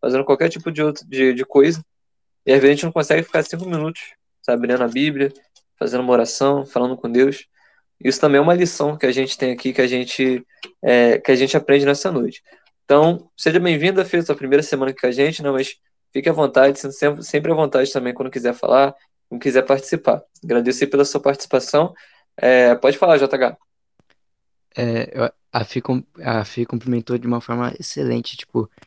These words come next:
Speaker 2: isso sobre, é, orar uns pelos outros. Tipo, uma das minhas músicas é,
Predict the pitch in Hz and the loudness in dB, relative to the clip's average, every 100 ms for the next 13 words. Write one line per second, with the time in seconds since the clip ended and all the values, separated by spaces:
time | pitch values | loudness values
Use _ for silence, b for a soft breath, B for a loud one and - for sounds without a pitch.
0 | _ 120 - - 120 113 113 110 104 98 | _ -8 -4 -2 0 0 -2 -2 -4 -10
1 | _ _ _ 113 107 104 104 104 117 113 | _ _ _ -6 -4 -4 -6 -8 -6 -4
2 | 117 127 123 123 117 110 110 - - - | -2 -2 -4 -4 -2 -2 -6 -6 -8 -8
3 | - - 117 117 113 113 113 113 117 - | -8 -2 0 2 0 0 0 0 -2 0
4 | 120 113 117 113 | 0 0 -2 -4